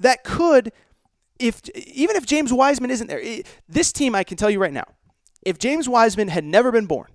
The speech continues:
if he never existed, this is a team with the players on this roster that could get to at least the second weekend of the N C A A tournament. I think they could honestly get further. They went three thousand miles away, played a really good Oregon team,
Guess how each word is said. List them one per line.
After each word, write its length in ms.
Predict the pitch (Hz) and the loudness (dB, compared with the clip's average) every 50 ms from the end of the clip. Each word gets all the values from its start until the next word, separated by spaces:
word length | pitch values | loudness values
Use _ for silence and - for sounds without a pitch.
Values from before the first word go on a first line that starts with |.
| _ - | _ -12
if 140 | - 151 - | -10 -8 -6
he 140 | 202 220 | -4 -4
never 580 | 214 190 185 185 214 254 269 240 247 247 233 220 _ _ - | -4 -4 -4 -2 0 0 0 0 -2 -4 -6 -8 _ _ -10
existed, 480 | 214 165 139 151 180 - - - - - _ _ _ _ _ _ _ _ _ _ _ _ _ _ | -10 -6 -4 -4 -4 -4 -4 -10 -14 -16 _ _ _ _ _ _ _ _ _ _ _ _ _ _
this 200 | - - 311 - | -2 0 0 0
is 140 | 302 262 233 | 0 -2 -2
a 80 | 254 | -4
team 240 | 240 - - 240 220 | -4 -6 -6 -6 -4
with 140 | 220 202 - | -4 -4 -4
the 40 | - | -4
players 320 | - - 214 214 214 202 | -2 0 2 2 2 2
on 120 | 220 208 | 0 -2
this 180 | 202 196 175 - | -2 -2 -4 0
roster 440 | 165 170 147 135 - - 131 117 - _ _ _ _ _ | 2 2 2 2 0 -4 -8 -8 -10 _ _ _ _ _
that 160 | - 165 165 - | -2 -2 -2 -2
could 140 | 185 156 | -4 -4
get 160 | 139 180 180 - | -2 -2 -2 -2
to 180 | 185 175 160 - | -2 -2 -2 -2
at 180 | - 180 - - | -4 -4 -4 -4
least 380 | 185 202 220 247 220 - - - | -6 -8 -8 -6 -8 -8 -8 -6
the 60 | 175 | -6
second 340 | - - 185 165 - 160 160 | -2 -2 -2 -2 -4 -6 -6
weekend 240 | 160 151 165 147 | -6 -4 -4 -6
of 80 | 147 131 | -6 -6
the 80 | 135 135 | -6 -8
N 80 | 123 | -8
C 140 | - - 127 | -8 -8 -8
A 0 | |
A 20 | 117 | -8
tournament. 320 | - - 160 151 143 - | -6 -6 -8 -6 -4 -2
I 80 | 196 285 | -2 -2
think 160 | 285 370 277 | -2 -4 -6
they 80 | 262 247 | -6 -4
could 140 | - 226 | -2 -2
honestly 260 | 226 233 247 240 - 180 | -2 -2 -2 -4 -6 -4
get 160 | 147 - - | -4 -4 -4
further. 360 | _ - 311 302 233 147 117 - _ _ _ _ _ _ _ _ _ _ _ _ _ _ - | _ -6 -2 -2 -2 -4 -6 -12 _ _ _ _ _ _ _ _ _ _ _ _ _ _ 2
They 160 | 202 226 294 | 2 4 4
went 280 | 294 285 269 - - | 4 2 0 -2 -4
three 300 | _ - 202 208 277 339 | _ -4 -2 -2 -2 -2
thousand 400 | 415 - 254 247 240 240 208 226 | -2 2 4 4 4 4 2 -2
miles 260 | 220 208 208 202 196 170 | -4 -2 -2 -2 -2 -2
away, 320 | 170 151 147 135 127 123 _ _ _ _ _ | 0 0 2 2 0 -2 _ _ _ _ _
played 200 | - - 196 180 | -2 0 0 2
a 100 | 170 165 | 2 2
really 440 | 160 147 143 208 294 339 330 330 311 | 2 0 2 2 2 2 2 0 -2
good 200 | 208 214 247 247 | -2 -2 2 4
Oregon 400 | 220 220 226 220 208 160 165 147 | 4 6 6 4 2 0 -2 -8
team, 320 | 131 - 131 127 123 120 | -8 -10 -10 -10 -10 -10